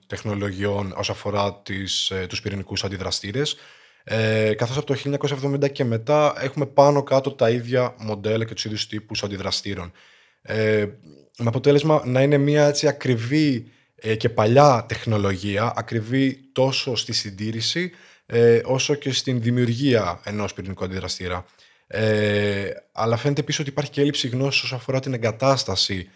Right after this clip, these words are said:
ενός πυρηνικού αντιδραστήρα εξ αρχής, ε, και φαίνεται αυτό από το μεγάλο διάστημα που χρειάζεται η κατασκευή του.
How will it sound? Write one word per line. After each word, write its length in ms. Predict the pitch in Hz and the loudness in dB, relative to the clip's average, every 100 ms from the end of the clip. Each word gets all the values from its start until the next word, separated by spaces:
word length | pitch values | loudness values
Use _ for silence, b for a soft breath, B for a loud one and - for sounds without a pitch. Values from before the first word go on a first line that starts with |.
| b b | b b
ενός 280 | - 107 107 | -8 -6 -4
πυρηνικού 480 | 101 98 90 104 98 | -4 -6 -8 -6 -6
αντιδραστήρα 720 | 95 92 82 - 104 113 120 | -6 -6 -6 -6 -4 -4 -4
εξ 140 | - - | -8 -12
αρχής, 440 | - 123 147 - b b b | -8 -8 -8 -10 b b b
ε, 600 | b 110 117 117 113 110 110 - - | b 0 4 6 6 4 0 -8 -14
και 680 | - 120 120 117 117 113 110 | -6 -2 0 0 -2 -4 -6
φαίνεται 340 | - - 135 131 | -12 -6 -4 -4
αυτό 280 | - 143 | -2 0
από 160 | 139 139 | 0 0
το 100 | 131 | -2
μεγάλο 420 | 117 113 127 135 | 0 0 2 2
διάστημα 340 | 117 131 123 123 | 2 0 0 -8
που 60 | |
χρειάζεται 240 | 123 120 113 | -6 -6 -6
η 20 | |
κατασκευή 520 | 127 120 - 104 107 | -8 -6 -4 -4 -4
του. 200 | 107 95 | -8 -16